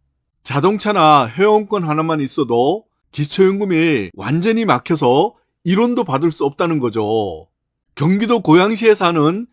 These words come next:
천구백육십일 년생 부부는 아들이 효도한다고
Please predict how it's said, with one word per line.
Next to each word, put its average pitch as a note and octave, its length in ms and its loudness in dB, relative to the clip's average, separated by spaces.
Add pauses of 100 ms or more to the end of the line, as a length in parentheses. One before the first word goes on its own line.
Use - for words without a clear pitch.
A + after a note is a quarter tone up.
(120)
천구백육십일 F#3+ 920 -4
년생 G3 360 -2
부부는 D3 720 -2 (120)
아들이 G3 460 0
효도한다고 D#3 1000 2